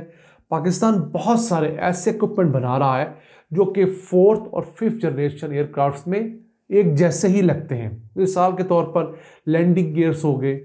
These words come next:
हाइड्रोलिक्स का बहुत सारा सामान हो गया, सरफेस कंट्रोल का सामान हो गया, फिर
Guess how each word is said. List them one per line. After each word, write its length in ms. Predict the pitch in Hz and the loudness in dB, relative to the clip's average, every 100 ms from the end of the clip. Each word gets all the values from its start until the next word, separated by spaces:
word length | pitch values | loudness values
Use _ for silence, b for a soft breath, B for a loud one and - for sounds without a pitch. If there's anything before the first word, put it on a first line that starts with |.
| - | -6
हाइड्रोलिक्स 600 | 156 151 147 147 175 175 | -2 0 2 4 4 2
का 120 | 139 | -4
बहुत 320 | 120 127 160 147 | -4 -2 -4 -2
सारा 220 | 147 143 | -2 -2
सामान 420 | 147 131 139 147 | -4 -4 -2 0
हो 120 | 147 | 0
गया, 220 | 131 135 127 B B B | 0 -2 -6 B B B
सरफेस 480 | - 233 226 233 226 | -2 0 2 2 2
कंट्रोल 360 | 196 170 170 160 | 0 0 0 0
का 140 | 151 | -2
सामान 340 | 147 143 143 143 | -4 -4 -2 0
हो 120 | 139 | -2
गया, 160 | 127 127 | -2 -4
फिर 460 | - 240 165 - | -2 0 0 -2